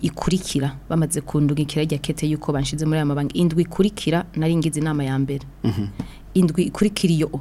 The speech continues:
Speaker 1: yabaye
Speaker 2: Mhm.
Speaker 1: inama ya kabiri,
Speaker 2: Mhm.
Speaker 1: inama ya gatatu, chaque dimanche, kandi ni igikorwa kitoroshe kuko muba muri abantu bari mu bihugu bitandukanye,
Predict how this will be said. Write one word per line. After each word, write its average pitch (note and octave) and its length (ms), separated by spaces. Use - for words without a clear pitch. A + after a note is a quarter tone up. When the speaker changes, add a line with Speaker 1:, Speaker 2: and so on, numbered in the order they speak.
Speaker 1:
yabaye D#3+ 300
Speaker 2:
Mhm. D3 60
Speaker 1:
inama D3 180
ya C#3 60
kabiri, C3+ 380
Speaker 2:
Mhm. G#2 200
Speaker 1:
inama F3+ 340
ya D3+ 60
gatatu, C#3 460
chaque F#3+ 360
dimanche, D#3 480
kandi G3+ 220
ni F#3+ 80
igikorwa F#3 400
kitoroshe C4 760
kuko C4+ 460
muba F3+ 220
muri B3 320
abantu D#3 320
bari D#3+ 140
mu G3 120
bihugu E3 260
bitandukanye, A3+ 880